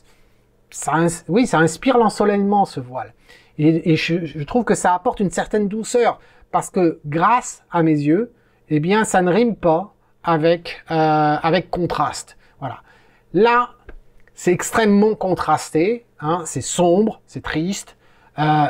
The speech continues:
là, là, on a envie de se baigner dedans. Là, ça, on a envie d'avoir ça accroché à son mur. Ça va nous, ça va nous faire sourire, surtout en ce moment,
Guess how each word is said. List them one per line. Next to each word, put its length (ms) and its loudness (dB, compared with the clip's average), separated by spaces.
là, 460 2
là, 220 4
on 140 4
a 20 4
envie 300 4
de 240 -6
se 160 -2
baigner 320 0
dedans. 360 0
Là, 380 4
ça, 340 2
on 120 0
a 20 0
envie 320 -2
d'avoir 360 -2
ça 160 -6
accroché 360 -6
à 60 -2
son 180 -14
mur. 220 -2
Ça 160 -4
va 100 0
nous, 200 -2
ça 100 -4
va 100 2
nous 120 -4
faire 160 -2
sourire, 320 4
surtout 320 -6
en 60 2
ce 140 -6
moment, 380 2